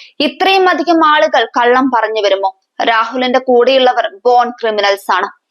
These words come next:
അതുകൊണ്ട് എന്റെ പേര് പുറത്തു പറയാൻ ഭയമുണ്ടെന്നും യുവതി വെളിപ്പെടുത്തുന്നു. അതേസമയം രാഹുൽ മാങ്കൂട്ടത്തിലിനെതിരെ ഉയർന്ന ആരോപണങ്ങളിൽ അതിജീവിതകൾക്കൊപ്പം തന്നെയാണ് താനെന്ന്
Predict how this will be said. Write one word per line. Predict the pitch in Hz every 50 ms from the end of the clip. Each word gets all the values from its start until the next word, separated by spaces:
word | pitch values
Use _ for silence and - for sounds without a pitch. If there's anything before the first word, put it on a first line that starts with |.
| _ - - - - - -
അതുകൊണ്ട് | 247 269 285 320 339 339 330 311 320 - - 240
എന്റെ | 247 254 269 294 339 339
പേര് | 339 311 302 320
പുറത്തു | 320 - 294 277 277 277 302
പറയാൻ | 294 294 277 269 262 233 392 214
ഭയമുണ്ടെന്നും | 247 233 226 240 254 262 269 269 247 247 247 226 226 - -
യുവതി | 220 220 190 220 214 - 208
വെളിപ്പെടുത്തുന്നു. | 190 202 190 190 - 208 202 202 - 214 214 220 214 - _ _ _ _ - - - -
അതേസമയം | 226 262 247 277 285 311 - 381 320 294 294 302 302 - - - 247
രാഹുൽ | 254 247 247 254 262 302 302 285
മാങ്കൂട്ടത്തിലിനെതിരെ | 285 277 277 269 254 294 294 285 294 277 277 277 285 294 277 285 240 277 277 277
ഉയർന്ന | 277 269 269 277 269 269 277 220 185 247
ആരോപണങ്ങളിൽ | 247 247 254 262 262 - 277 269 262 262 262 269 262 - -
അതിജീവിതകൾക്കൊപ്പം | 233 233 - 262 254 262 269 269 233 254 - 285 - 277 277 277 269 254 - 277 277
തന്നെയാണ് | 277 269 262 262 262 254 247 254
താനെന്ന് | 247 - 247 240 240 247 240 233